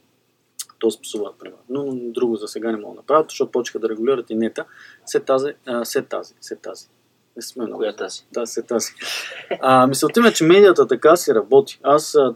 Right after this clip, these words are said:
Speaker 1: а, повечето връстници наши нямат телевизор от тях, или да имат, в повечето случаи той е смарт и <laughs> до някакъв кабел не имат Netflix.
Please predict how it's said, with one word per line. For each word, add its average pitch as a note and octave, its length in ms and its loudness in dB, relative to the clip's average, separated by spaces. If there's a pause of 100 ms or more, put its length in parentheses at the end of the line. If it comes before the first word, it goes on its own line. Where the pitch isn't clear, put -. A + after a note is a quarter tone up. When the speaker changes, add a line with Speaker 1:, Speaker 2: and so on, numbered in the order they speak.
(320)
Speaker 1:
а, A#2+ 160 -4
повечето D3+ 500 -2
връстници A#2+ 760 -4
наши D#3 720 -2
нямат C#3 560 -2
телевизор G#2 440 -2
от - 200 -12
тях, D#3 500 0
или C3+ 160 -2
да A#2 120 -2
имат, C#3+ 400 -4
в - 140 -20
повечето C3 300 -2
случаи B2+ 300 -8
той B2 180 -2
е A2+ 40 -4
смарт C3 560 -4
и B2+ 200 -6
<laughs> - 0 -
до - 220 -20
някакъв B2+ 280 -8
кабел A#2 320 -4
не A#2+ 120 -6
имат A2+ 160 -6
Netflix. - 500 -12